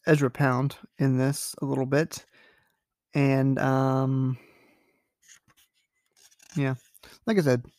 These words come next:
he was great at keeping friends. He, uh, really knew, really knew how to, how to treat his friends right. Um, I mean, he was an asshole, actually. In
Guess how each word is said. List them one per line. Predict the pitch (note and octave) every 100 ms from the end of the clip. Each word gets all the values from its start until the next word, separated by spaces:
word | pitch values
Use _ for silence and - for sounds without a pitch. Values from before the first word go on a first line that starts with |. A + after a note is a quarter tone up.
| - - - _
he | -
was | F3
great | - E3+ D#3
at | -
keeping | D3 C3+ A#2+
friends. | B2+ B2+ A#2+ - - _
He, | C3+ C3
uh, | B2+ B2 A#2+ -
really | D3 D3 C#3+
knew, | C#3 C3+ C3+ B2 A#2+ _ _ -
really | F3 F3 D3+
knew | D3 C#3+
how | C#3
to, | C3 B2 - _ _ _ _ -
how | D3
to |
treat | C3 - C3+
his | B2+
friends | C3+ C3 B2
right. | B2 A#2+ C3 - - _ _ _ -
Um, | C3+ B2 B2 A#2+ _ _ _ _ _ _ _ _ _ _ _ _ _ _ _ _ _ _ _ _ _ -
I |
mean, | D3
he | C#3
was | A#2+
an | A#2
asshole, | A#2+ A#2+ - B2
actually. | A#2+ - - C3+ D3+ -
In | G3+